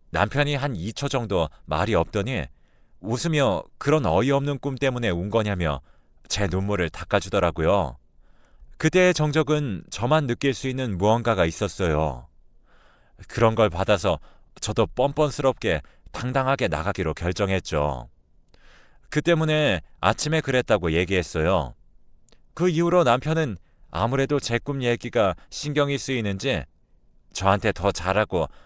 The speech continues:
더 신경 쓰기 시작했어요. 그리고 저는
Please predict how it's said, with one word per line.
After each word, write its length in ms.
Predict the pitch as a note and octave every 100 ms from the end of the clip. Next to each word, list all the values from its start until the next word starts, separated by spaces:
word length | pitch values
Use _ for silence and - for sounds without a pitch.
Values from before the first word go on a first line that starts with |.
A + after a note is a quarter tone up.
| _ -
더 160 | F#2+
신경 340 | F2 B2+ B2 A#2
쓰기 260 | A2+ F#2
시작했어요. 960 | D#2+ G#2 G#2 G#2 - F#2+ C#2+ C#2+ B1+ - _ _ _ _ _ - - - - _ - -
그리고 280 | C#3+ D#3 D3
저는 420 | C#3+ C#3+ C#3